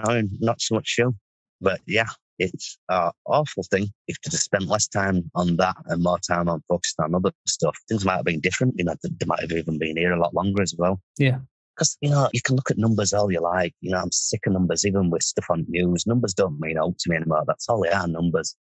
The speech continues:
Speaker 1: You know, how many people have died of covid, how many people in the last twenty-four hours, you know, how many people have died in the last twenty-eight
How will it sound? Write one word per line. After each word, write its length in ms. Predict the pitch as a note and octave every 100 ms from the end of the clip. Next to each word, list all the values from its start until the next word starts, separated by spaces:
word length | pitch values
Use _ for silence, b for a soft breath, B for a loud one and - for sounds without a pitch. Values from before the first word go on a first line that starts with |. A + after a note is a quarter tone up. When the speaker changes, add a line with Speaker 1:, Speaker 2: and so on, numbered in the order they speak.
| _ -
Speaker 1:
You 40 |
know, 40 | E2
how 60 |
many 140 | D2+ C#2+
people 280 | - - D2
have 120 | - D2+
died 80 | D2+
of 60 | -
covid, 360 | D2+ D2+ D2
how 100 | D2+
many 140 | D#2 D2+
people 240 | D#2 -
in 60 | D#2+
the 60 | -
last 140 | - -
twenty-four 480 | - D#2 D2 D#2+ D2+
hours, 220 | D#2 D2+
you 60 | D2+
know, 100 | C#2+ - _
how 60 | E2
many 120 | D#2
people 240 | - E2+ -
have 60 |
died 200 | - D#2
in 60 | D2
the 20 |
last 160 | - -
twenty-eight 420 | - E2 D#2 D2+